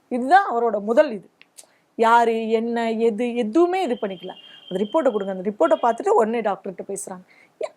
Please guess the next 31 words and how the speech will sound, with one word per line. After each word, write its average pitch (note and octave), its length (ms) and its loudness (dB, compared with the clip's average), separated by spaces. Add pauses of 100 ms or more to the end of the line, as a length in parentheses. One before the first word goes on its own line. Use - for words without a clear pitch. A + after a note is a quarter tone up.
இந்த C4+ 140 4
காலத்துல F4+ 340 4
யாரும்மா C#4+ 680 4
வந்து G#3 220 -4
யா-, B3 300 2
அவர் D#4+ 260 2
யாரோ, C4 440 6
நான் C4+ 260 0
யாரோ, B3 500 4 (220)
என்னை B3 200 2
பத்தி B3+ 200 -2
எதுவுமே C4 340 0
தெரியாது. A#3 680 0 (280)
அவர் B3+ 240 2
யாரோ C4+ 320 6
ஒருத்தர் A#3 120 0
ஒரு A3 120 2 (120)
சேனல்ல C4 360 0
இன்டர்வியூ A#3+ 220 -2
மட்டும் A3+ 200 -4
தான் C4+ 100 0
சார் A3+ 300 -2
பார்த்திருக்காங்க. G3+ 420 -4
எங்களை B3 300 0
பத்தி A3+ 180 -4
எதுவும் B3 260 0
தெரியாது. G3+ 340 -2
எங்களை B3+ 220 0
வர G3+ 160 0
வைக்கிறாங்க A#3 420 0
ஆபீஸ்க்கு, A3 540 -4